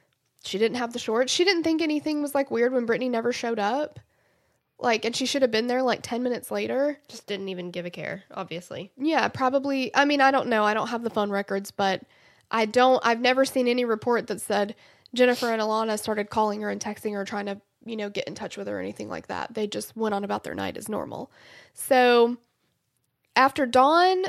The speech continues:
Speaker 1: now learns that her daughter is not just a short drive away like she thought, she's a thousand miles away almost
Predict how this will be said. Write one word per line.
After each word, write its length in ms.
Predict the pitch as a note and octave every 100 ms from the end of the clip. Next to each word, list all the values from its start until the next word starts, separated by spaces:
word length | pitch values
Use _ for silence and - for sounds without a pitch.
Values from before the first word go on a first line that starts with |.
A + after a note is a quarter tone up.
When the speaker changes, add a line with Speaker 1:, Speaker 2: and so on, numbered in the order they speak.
| - _ _ _ _ _ _ _ -
Speaker 1:
now 260 | C4 C4 C#4+
learns 480 | C#4+ A3+ G#3 G#3+ -
that 160 | G#3+
her 160 | - C4+
daughter 380 | C4 A3 A3 G#3+
is 240 | - A3
not 340 | A3+ C#4+ F#4
just 560 | - A#3 G#3 G3+ - - _ _ _ _
a 60 | A3
short 340 | - A#3 G#3+
drive 240 | G3+ F#3+ F#3+
away 240 | G2 F#2+
like 180 | G2 -
she 120 | -
thought, 380 | - F#2 F2+ -
she's 160 | A3+
a 60 | - - -
thousand 400 | A#3+ C4 C#4+ C4
miles 280 | B3 A#3+ A#3
away 240 | G#3+ G#3+
almost 580 | G3+ G3+ - D2+ - -